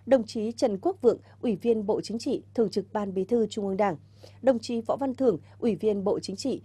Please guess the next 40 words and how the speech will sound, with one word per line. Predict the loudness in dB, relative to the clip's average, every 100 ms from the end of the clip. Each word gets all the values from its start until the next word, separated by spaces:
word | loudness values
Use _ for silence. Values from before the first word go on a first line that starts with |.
| -8
Bí | -4 -2
thư | -2
Trung | -2 -2 -2
ương | 2
Đảng, | 0 0 -10 -20 -14
Trưởng | 2 2 2
Ban | -2 0
Tuyên | 0 0
giáo | 0 0 0
Trung | -2 4
ương. | 4 4 -8 -20 -12
Đồng | 0 0
chí | 0 -4 -2 -4 0
Nguyễn | 4 4
Xuân | 2 -2 -2
Thắng, | -2 -2 -4 -8 -20 -20 -20 -4
Bí | -2 0
thư | 0 -2
Trung | 0 0
ương | 2
Đảng, | 2 0 -4 -18 -14
Giám | -2 2 2
đốc | 0 0
Học | -6 0
viện | -2 -2
Chính | -6 -4
trị | -2 -2
Quốc | -2 -4
gia | -4 -4 -2
Hồ | -2
Chí | -2 2
Minh, | 2 2 -8 -20 -20 -6
Chủ | -2
tịch | 0 0
Hội | 0
đồng | 0 0
Lý | 0
luận | 0 -2 -2
Trung | -6 0
ương, | 2 2